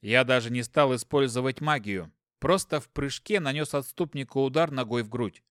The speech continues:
От удара незнакомца швырнуло назад, по пути приложив головой о дверной косяк. Эх, лишь бы не насмерть. Э, какого х-?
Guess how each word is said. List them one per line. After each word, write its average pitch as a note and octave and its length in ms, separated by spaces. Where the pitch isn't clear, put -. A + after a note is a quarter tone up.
От B2 220
удара F#3+ 380
незнакомца D#3+ 640
швырнуло D3+ 560
назад, C#3+ 500
по C3 120
пути C3+ 400
приложив C3+ 560
головой B2+ 560
о B2+ 100
дверной A#2+ 440
косяк. A#2+ 560
Эх, A#2 420
лишь A#2+ 260
бы B2 140
не E3 140
насмерть. D#3 640
Э, D#3+ 580
какого B3+ 1080
х-? - 380